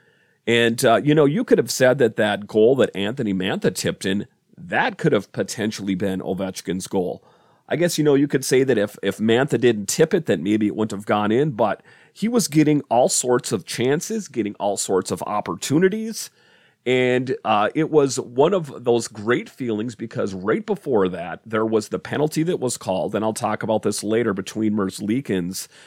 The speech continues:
and Tom Wilson, and, and Merzlikins got the penalty, and that led to the Alex Ovechkin goal as the Caps were on the P P. And, uh, you know, it was a great moment, a real you-know-what to your opponent.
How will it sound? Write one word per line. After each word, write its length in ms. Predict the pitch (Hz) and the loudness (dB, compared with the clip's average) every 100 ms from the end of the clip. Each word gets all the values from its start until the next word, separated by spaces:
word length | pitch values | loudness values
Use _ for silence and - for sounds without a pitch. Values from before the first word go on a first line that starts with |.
| _ | _
and 180 | - 95 | -4 -2
Tom 320 | - 117 107 | 0 2 2
Wilson, 320 | 107 151 - | 2 2 0
and, 240 | 98 95 98 | 0 0 -2
and 200 | - 95 | -2 -2
Merzlikins 640 | 107 113 113 113 107 135 - | 2 0 2 0 0 -2 0
got 220 | 98 92 | -2 -2
the 80 | 87 | -6
penalty, 600 | - 92 95 98 135 165 _ _ _ _ _ _ _ - - | -6 -6 -4 -2 0 -2 _ _ _ _ _ _ _ -12 -4
and 120 | 113 | 0
that 180 | 120 113 | 2 2
led 280 | 113 113 110 | 2 0 -2
to 420 | - 110 107 107 - _ _ _ - | -2 0 0 -2 -8 _ _ _ -2
the 120 | 117 | 2
Alex 300 | 120 117 - | 4 2 0
Ovechkin 480 | 123 120 117 117 113 | 2 2 2 0 2
goal 320 | 123 123 98 | 4 4 4
as 200 | 90 92 | -2 -4
the 80 | 101 | -6
Caps 440 | 98 110 107 - - | -4 -2 -4 -6 0
were 220 | 113 110 | 0 0
on 380 | 104 101 104 - | -2 -2 -2 -2
the 100 | 101 | -6
P 300 | 82 - 117 | -6 -8 -6
P. 520 | 101 - 175 98 64 - _ _ _ - | -8 -8 -4 -4 -6 -12 _ _ _ -2
And, 420 | 107 110 110 110 | 2 4 4 6
uh, 260 | 113 107 87 | 6 6 4
you 120 | 117 | 2
know, 160 | 110 104 | 0 2
it 80 | |
was 160 | 120 117 | 2 2
a 40 | |
great 320 | 107 107 123 131 | 0 4 4 4
moment, 360 | 113 131 175 | 2 2 2
a 80 | 101 | 2
real 560 | 101 117 120 120 117 113 | 2 4 6 6 6 2
you-know-what 720 | 120 135 120 107 113 160 - | -2 0 0 2 2 2 0
to 240 | - 135 | -4 -2
your 240 | 120 113 104 | 0 2 2
opponent. 640 | 98 - 127 170 214 - | 0 0 2 2 0 -4